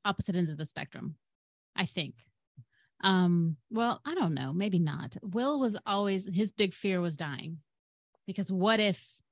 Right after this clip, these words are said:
there's nothing there? And I always just assumed there was something there, and I couldn't tell you exactly what that is, but that we would have these conversations. And, you know, for me, it was just kind of like, "Well,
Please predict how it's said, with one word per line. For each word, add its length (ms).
there's 200
nothing 400
there? 300
And 440
I 120
always 260
just 180
assumed 300
there 180
was 260
something 340
there, 100
and 100
I 120
couldn't 260
tell 140
you 80
exactly 380
what 180
that 200
is, 500
but 460
that 220
we 100
would 100
have 200
these 140
conversations. 880
And, 420
you 140
know, 140
for 180
me, 160
it 60
was 140
just 200
kind 120
of 80
like, 180
"Well, 300